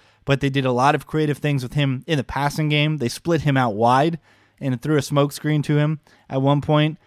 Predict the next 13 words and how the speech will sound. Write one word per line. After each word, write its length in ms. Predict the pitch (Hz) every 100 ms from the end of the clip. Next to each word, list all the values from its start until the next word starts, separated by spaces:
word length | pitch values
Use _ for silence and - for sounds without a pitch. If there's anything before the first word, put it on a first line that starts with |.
| _ _
He 80 | 131
was 120 | 117
targeted 440 | - 139 131 131
four 220 | - 147 151
times, 420 | 147 131 131 -
caught 240 | 139 127 -
all 200 | 135 143
four 280 | - 139
of 100 | 131
them 260 | 123 117 113 - _ _ _
for 140 | 131
forty-one 580 | - 143 143 131 127 120
yards. 500 | 120 117 113 117